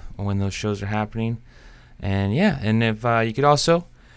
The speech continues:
make sure to go check out the podcast on Instagram as well,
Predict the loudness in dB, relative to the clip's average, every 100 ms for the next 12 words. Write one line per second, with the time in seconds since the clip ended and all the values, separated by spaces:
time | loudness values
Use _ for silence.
0 | -20 -12 0 0 4 4 4 2 2 2
1 | 2 2 2 2 0 0 0 -2 0 0
2 | 0 -2 -2 -4 -4 -4 -2 -2 0 0
3 | 0 -2 -4